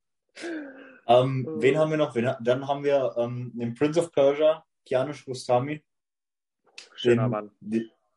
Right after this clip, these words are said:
Speaker 1: den wahrscheinlich, ja, einen, einen der schönsten Männer im Gewichtheben. Das ist einfach, einfach gut. Und ich bin ein großer Fan von Abdi Auchadov.
Speaker 2: Oh, ästhetischer Squat Jerk. Guckt euch,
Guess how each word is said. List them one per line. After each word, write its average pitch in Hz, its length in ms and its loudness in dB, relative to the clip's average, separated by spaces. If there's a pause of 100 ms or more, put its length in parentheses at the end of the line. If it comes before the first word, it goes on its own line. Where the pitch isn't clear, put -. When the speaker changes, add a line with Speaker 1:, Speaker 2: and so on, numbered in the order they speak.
(160)
Speaker 1:
den 123 220 4
wahrscheinlich, 135 680 0
ja, 120 380 0
einen, 127 280 -2
einen 135 300 -4
der 151 100 0
schönsten 156 420 -6
Männer 139 200 -2
im 135 220 -8
Gewichtheben. 127 580 -4 (580)
Das - 120 -8
ist - 120 -10
einfach, 110 500 0 (140)
einfach 104 320 -10
gut. 110 300 -6 (1400)
Und 170 340 6
ich 127 200 2
bin 135 100 2
ein 127 100 4
großer 131 220 4
Fan 127 220 0
von 123 120 -4
Abdi 107 240 0
Auchadov. 98 600 0 (840)
Speaker 2:
Oh, 127 460 0
ästhetischer 151 920 0
Squat - 380 -4
Jerk. 120 320 -2 (840)
Guckt 156 280 -2
euch, 147 500 0